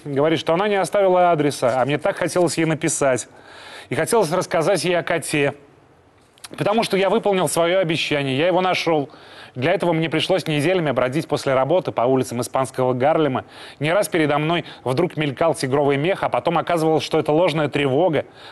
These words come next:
Но однажды зимой в холодные солнечные воскресенья я на него наткнулся. Он си-, сидел среди чистых кружевных занавесок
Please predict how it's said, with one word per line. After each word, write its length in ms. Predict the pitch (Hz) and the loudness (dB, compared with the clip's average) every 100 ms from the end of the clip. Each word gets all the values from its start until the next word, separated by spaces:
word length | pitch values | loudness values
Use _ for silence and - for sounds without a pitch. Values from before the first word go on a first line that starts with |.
| - | -4
Но 100 | 139 | -2
однажды 420 | 139 156 185 143 | 0 0 0 0
зимой 420 | 120 135 165 175 - - | 0 0 2 0 -4 -20
в 60 | - | -6
холодные 480 | - 139 202 180 147 | -2 0 0 0 0
солнечные 500 | 156 156 135 - 131 | 0 0 -2 -2 0
воскресенья 680 | 127 - 131 - 180 165 123 | -2 -2 -4 -2 -2 -2 0
я 160 | 135 | 0
на 80 | 147 | 0
него 220 | 127 131 | 0 2
наткнулся. 680 | 135 127 - 131 120 - 92 - - - - | 0 -2 -2 0 0 -2 -6 -8 -20 -18 -6
Он 140 | 139 143 | -2 -2
си-, 220 | 143 143 | -4 -8
сидел 380 | - 165 135 196 | -8 -4 0 2
среди 300 | - 131 135 | 0 -2 -4
чистых 340 | - 165 - - | -4 -4 -4 -4
кружевных 460 | 139 131 135 117 | 0 0 0 -2
занавесок 640 | 110 123 120 175 175 143 | -2 0 2 0 -2 -8